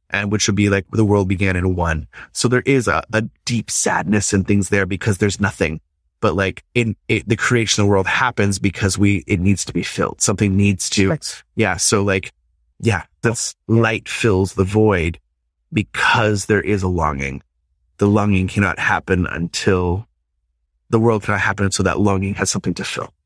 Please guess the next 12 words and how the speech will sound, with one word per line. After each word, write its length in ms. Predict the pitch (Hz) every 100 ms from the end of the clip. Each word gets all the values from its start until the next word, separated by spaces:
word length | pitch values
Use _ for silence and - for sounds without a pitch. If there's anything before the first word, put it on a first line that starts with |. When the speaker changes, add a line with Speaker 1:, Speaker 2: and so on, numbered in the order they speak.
| -
Speaker 2:
Yeah. 120 | 113 - _ -
Speaker 1:
And 200 | 95 85
the, 120 | -
the 120 | 107
container 560 | - 101 - 82 76 - _ _ _ _ -
that 140 | 101
is 160 | 90 92
there. 300 | 78 69 - _ - -
So 200 | - 98
it's 120 | 92
completely 480 | 107 98 - - 104
s-, 200 | -